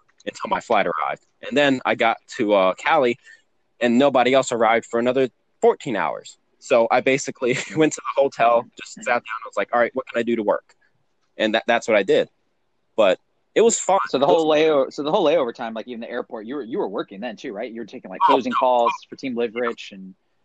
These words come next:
Speaker 1: I was taking,
Speaker 2: Yeah.
Speaker 1: I redid all the schedule. I was just doing a bunch of stuff. So time passes, making progress, and I'm not, like, enjoying myself. Like, I'm enjoying myself working, but I'm not, like, on my social media. I'm not doing this and that because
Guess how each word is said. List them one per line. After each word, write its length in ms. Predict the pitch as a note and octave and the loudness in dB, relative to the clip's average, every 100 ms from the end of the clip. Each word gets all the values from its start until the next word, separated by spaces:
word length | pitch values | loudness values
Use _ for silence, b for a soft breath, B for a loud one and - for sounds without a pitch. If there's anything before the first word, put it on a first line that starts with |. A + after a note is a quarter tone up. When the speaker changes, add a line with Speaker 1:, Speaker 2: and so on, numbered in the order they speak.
| _ | _
Speaker 1:
I 80 | C3+ | 0
was 100 | C#3+ | 2
taking, 320 | F3 D3 D3 | 2 2 0
Speaker 2:
Yeah. 180 | F#2+ F2+ - _ | -4 -8 -16 _
Speaker 1:
I 160 | G2+ A#2+ | -2 -2
redid 360 | A2+ B2+ A#2+ A#2 | 0 2 4 4
all 160 | A2+ | 4
the 80 | G#2 | 2
schedule. 340 | - B2+ B2 | 0 0 2
I 20 | B2 | 4
was 100 | C3+ | 2
just 120 | C3+ | 2
doing 180 | B2 B2 | 2 2
a 40 | |
bunch 280 | F2+ A2+ A2 | 0 -2 -2
of 80 | - | -4
stuff. 280 | - G#2 | 0 0
So 160 | - G#2 | 0 -4
time 300 | - A2+ A#2 | -2 0 0
passes, 540 | A2+ A2+ A2+ - A2 - B B - | 0 -2 -2 -4 -6 -8 B B -4
making 280 | C3 - A#2+ | -2 -2 -2
progress, 680 | B2+ A2+ A2+ A#2 A2+ - - b b _ | 2 2 2 2 0 -2 -18 b b _
and 400 | A#2 A2 G#2+ G#2 - _ _ | -2 0 2 0 -4 _ _
I'm 100 | - | -4
not, 140 | A2 A#2 | -2 0
like, 180 | G#2+ G#2 | -2 -4
enjoying 400 | G2 F#2 F2+ A#2+ | -6 -2 0 2
myself. 340 | G#2+ - F#2 - | 0 0 0 0
Like, 140 | A2 | 2
I'm 100 | D#3 | 2
enjoying 360 | B2 - B2 C3 | 2 0 0 2
myself 400 | A2 - A#2 - | 0 2 0 2
working, 320 | G#2+ A2+ D3 | 2 2 0
but 80 | A#2 | 0
I'm 120 | A2 | 2
not, 160 | A2 A2+ | 0 -2
like, 220 | G#2+ G2+ - | -2 -2 -2
on 160 | G#2 | -2
my 120 | G2+ F2+ | -2 -2
social 380 | - G#2 - | 0 0 0
media. 380 | G#2 A#2 B2 A#2 | -2 -2 0 2
I'm 60 | A2 | 2
not 180 | A2 A2 | 0 -2
doing 260 | G#2 F#2+ | -6 -2
this 200 | G#2 G2 | -2 -2
and 100 | G2 - | -4 -2
that 280 | A#2 A#2+ | -2 -2
because 460 | - F#2 - - - | -6 -12 -14 -14 -18